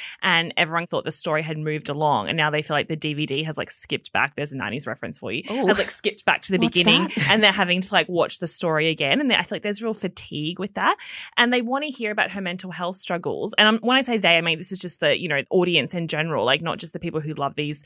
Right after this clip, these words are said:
Speaker 1: stars and who grew up with them, but just the people who follow these kind of tabloidy headlines. They'd much rather see her on a stage with a microphone talking about her mental health struggles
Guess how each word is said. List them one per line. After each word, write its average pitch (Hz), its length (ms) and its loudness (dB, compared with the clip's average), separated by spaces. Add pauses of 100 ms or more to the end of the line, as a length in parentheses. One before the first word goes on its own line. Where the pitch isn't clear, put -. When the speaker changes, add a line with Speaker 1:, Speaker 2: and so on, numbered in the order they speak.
(240)
Speaker 1:
stars 143 500 4
and 151 100 -6
who 160 80 -2
grew 143 240 0
up - 80 0
with 160 140 -2
them, 139 160 -4
but 131 140 -2
just - 140 -4
the 165 80 -2
people 151 280 -6
who 147 140 -6
follow 147 340 -4
these 147 160 -6
kind 147 180 -4
of 147 60 -4
tabloidy 147 500 -4
headlines. 143 600 -4 (340)
They'd 190 220 6
much 185 240 2
rather 180 160 -2
see 165 180 -2
her 156 240 0
on 160 100 -2
a 156 60 -4
stage 151 380 -4
with 156 80 -6
a 147 40 -6
microphone 147 520 -6
talking 147 360 -4
about 139 200 0
her 151 100 -6
mental 143 320 -6
health 139 240 -6
struggles 139 480 -4